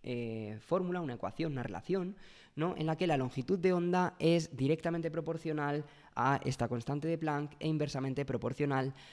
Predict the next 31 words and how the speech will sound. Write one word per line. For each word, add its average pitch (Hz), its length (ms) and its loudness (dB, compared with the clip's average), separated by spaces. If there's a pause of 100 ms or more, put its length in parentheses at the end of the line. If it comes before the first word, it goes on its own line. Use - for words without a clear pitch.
(140)
a 147 320 4
la 123 180 4
masa 135 300 4
de 120 80 6
la 160 100 8
partícula 143 680 6
y 151 160 4
su 156 120 -2
velocidad, 98 600 -2 (400)
¿vale? 117 300 -4 (640)
De 120 100 2
modo 139 240 4
que 127 140 0
únicamente 131 420 4
introduciendo 123 480 0
los 120 140 4
datos 120 280 8
dentro 120 200 2
de 113 80 2
esta - 160 4
fórmula 208 500 8
hallaríamos 127 540 6
la 113 60 2
longitud 139 360 2
de 175 140 4
onda 170 480 4
y, 170 340 0
tal 131 160 -6
y 110 40 -6
como 139 180 -6
aparece 160 680 -4